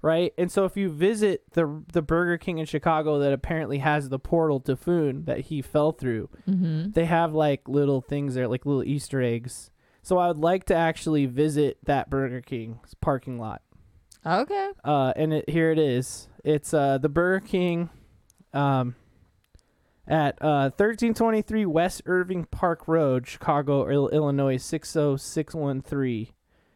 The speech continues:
Speaker 1: uh, is the zip code. So it's Irving and Wayne,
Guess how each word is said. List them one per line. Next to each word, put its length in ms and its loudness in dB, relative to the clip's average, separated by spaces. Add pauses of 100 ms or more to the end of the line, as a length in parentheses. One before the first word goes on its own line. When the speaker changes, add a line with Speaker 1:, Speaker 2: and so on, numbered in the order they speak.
(420)
Speaker 1:
uh, 320 0
is 220 0
the 100 -2
zip 240 -2
code. 300 0
So 280 0
it's 260 -4
Irving 720 2
and 520 0 (1600)
Wayne, 580 -6